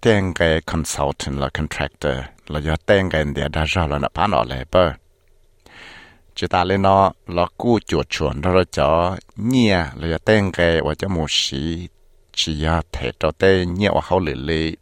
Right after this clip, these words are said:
tên cái đòn gì tên cái tỏ giải khóa thế tên cái để vào chế.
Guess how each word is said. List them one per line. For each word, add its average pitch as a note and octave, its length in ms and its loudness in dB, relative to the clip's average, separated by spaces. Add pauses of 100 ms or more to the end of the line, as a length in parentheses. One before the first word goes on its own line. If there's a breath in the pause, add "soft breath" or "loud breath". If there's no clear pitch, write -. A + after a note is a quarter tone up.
tên F2+ 260 0
cái D#2 280 0 (160)
đòn F2+ 280 0
gì E2+ 200 -4
tên F2 280 -4
cái D2 320 0 (100)
tỏ D2+ 240 4
giải D2 300 -2
khóa D2 360 0
thế G#2 100 -4
tên F2 300 -2
cái C#2 280 -4 (100)
để C2+ 300 -6
vào D#2+ 140 0
chế. - 260 -6